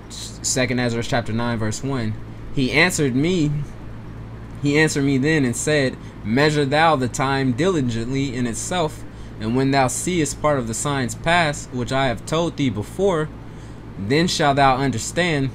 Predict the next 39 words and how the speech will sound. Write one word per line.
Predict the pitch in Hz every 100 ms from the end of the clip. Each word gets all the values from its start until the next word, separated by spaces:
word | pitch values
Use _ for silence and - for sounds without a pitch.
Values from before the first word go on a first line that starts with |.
| - - - -
that | 117 127
it | 143 170 - - -
is | 139 127
the | 120
very | 107 143 156 143
same | - 151 143 127
time | - 151 151 135 127
wherein | 120 123 135 160 123
the | 107
highest | 110 139 165 127 -
will | 113
begin | 104 113 131
to | 120
visit | 104 117 117 123 110
the | 120 113 107
world, | 104 147 147 139 135 - - - -
uh, | 113 113
which | 120 120
he | 147 143
made.'" | 160 165 110 - - -
And | 110
the | 117
Most | 139 139
High | 156 156
is | 135
gonna | 135 120
visit | 127 120 117
the | 117
world, | 123 127 120 117 -
uh, | 120 107 107 107
using | 110 143 123 127 120
Yahweh | 117 120 123
Shai | - 127 120
and | 107
the | 110
heavenly | 120 107 104 104
host. | 139 120 - - - - - - -
Okay? | 98 113 123 - - - - - - - - - -
So, | - 120 113 113